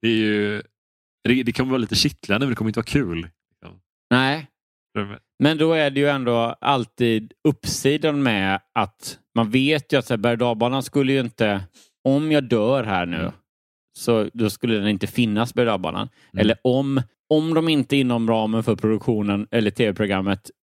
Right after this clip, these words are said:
Speaker 2: kommer ordna upp sig, så, så, jag, så jag, jag i alla fall får ett semilyckligt slut, då skulle de ju inte sända det, liksom.
Speaker 1: Det vore kul med ett misslyckande någon gång.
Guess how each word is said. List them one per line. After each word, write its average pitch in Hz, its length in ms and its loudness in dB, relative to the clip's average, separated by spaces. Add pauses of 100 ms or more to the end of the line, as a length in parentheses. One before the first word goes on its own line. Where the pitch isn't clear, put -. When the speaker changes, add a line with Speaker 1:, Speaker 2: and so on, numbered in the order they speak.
(120)
Speaker 2:
kommer 107 200 0
ordna 104 220 0
upp - 240 -2
sig, 90 360 -2 (200)
så, - 200 0
så, 135 140 0
jag, 120 480 0
så - 140 -4
jag, 120 240 0
jag 120 240 0
i 120 60 2
alla 117 200 0
fall 113 140 -2
får 113 140 0
ett - 80 -4
semilyckligt 104 680 0
slut, 127 420 0
då 120 180 0
skulle 127 200 -2
de 135 80 2
ju 135 60 2
inte 113 140 -4
sända 107 480 0
det, 127 120 0
liksom. 101 280 -2
Speaker 1:
Det 104 80 2
vore 113 140 2
kul 113 160 -4
med 131 80 -4
ett 135 100 -6
misslyckande 110 680 -4
någon 123 140 -4
gång. 87 280 -8